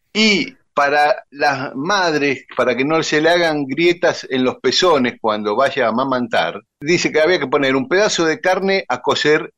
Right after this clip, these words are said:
en un puchero de agua, sin echarle sal ni aceite.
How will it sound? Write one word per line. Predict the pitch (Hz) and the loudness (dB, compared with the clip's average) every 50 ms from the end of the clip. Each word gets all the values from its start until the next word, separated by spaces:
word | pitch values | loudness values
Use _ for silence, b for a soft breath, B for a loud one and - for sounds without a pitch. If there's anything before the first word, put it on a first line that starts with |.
| _ _ - | _ _ -4
en | 127 127 143 | -2 0 0
un | 151 139 | 0 -2
puchero | - 135 131 120 - 139 143 143 139 135 127 | -2 -4 -4 -2 0 0 0 2 2 2 4
de | 120 113 104 | 4 4 2
agua, | 90 82 76 71 76 73 71 - _ _ _ _ _ | 2 0 -2 -4 -8 -10 -12 -12 _ _ _ _ _
sin | - - - 190 190 185 | -10 -6 -4 -2 0 0
echarle | 175 - - 170 170 170 160 156 147 139 | -2 0 2 2 2 2 0 -2 -4 -2
sal | - 165 170 175 170 | 0 0 0 0 0
ni | 165 156 147 | -2 -4 -4
aceite. | 131 120 - - 92 82 78 73 _ - 76 71 - | -4 -6 -6 -6 -6 -6 -8 -10 _ -20 -20 -20 -20